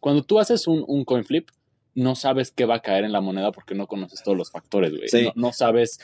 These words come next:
Speaker 1: el aire, no sabes la fuerza, no
Speaker 2: No
Speaker 1: sabes
Speaker 2: sabes.
Speaker 1: el lugar en el que le estás pegando la moneda,
Speaker 2: Ajá.
Speaker 1: ni con qué mano la vas a cachar, ni dónde la vas a cachar.
Speaker 2: Y si rebota y se
Speaker 1: O sea,
Speaker 2: cae.
Speaker 1: es
Speaker 2: O sea, es un, es, es un,
Speaker 1: son
Speaker 2: es un volado prácticamente, así
Speaker 1: es
Speaker 2: se llama el
Speaker 1: así
Speaker 2: pinche
Speaker 1: se le
Speaker 2: juego.
Speaker 1: llama.
Speaker 2: Entonces,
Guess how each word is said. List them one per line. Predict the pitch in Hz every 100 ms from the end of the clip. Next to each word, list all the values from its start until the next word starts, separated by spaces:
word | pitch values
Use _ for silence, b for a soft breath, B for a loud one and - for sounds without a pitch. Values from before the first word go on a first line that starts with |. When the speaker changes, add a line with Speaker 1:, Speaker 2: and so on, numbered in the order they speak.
| B -
Speaker 1:
el | 98 101
aire, | 113 113 113
no | 107
sabes | 104 101
la | 90
fuerza, | 113 107 110
no | 107
Speaker 2:
No |
Speaker 1:
sabes | 127 120 117
Speaker 2:
sabes. |
Speaker 1:
el | 98
lugar | 98 107
en | 101
el | -
que |
le | 87
estás | 101 -
pegando | 98 95
la |
moneda, | 98 110 127
Speaker 2:
Ajá. |
Speaker 1:
ni | 117
con | 95 90
qué | 107
mano | 110
la | 95
vas | 92 87
a |
cachar, | - - 123
ni | 113
dónde | 104 120
la | 98
vas | 85 -
a |
cachar. | - - 135
Speaker 2:
Y |
si | 135
rebota | 120 110 127 131
y | 123 107
se | 104
Speaker 1:
O |
sea, | 120 120 123
Speaker 2:
cae. | 127 b b
Speaker 1:
es | 123
Speaker 2:
O | 127
sea, | 131 135
es | 131
un, | 151 165 151
es, | 139 143
es | 139
un, | 139 143 139
Speaker 1:
son | 127 143 170
Speaker 2:
es | 247
un | 339
volado | 294 214 320 311
prácticamente, | 247 262 254 233 277 214
así | 147 127
Speaker 1:
es |
Speaker 2:
se | 156
llama | 156 156
el |
Speaker 1:
así | -
Speaker 2:
pinche | 107 -
Speaker 1:
se |
le | 110 127
Speaker 2:
juego. | 170 -
Speaker 1:
llama. | 98
Speaker 2:
Entonces, | 135 135 147 147 151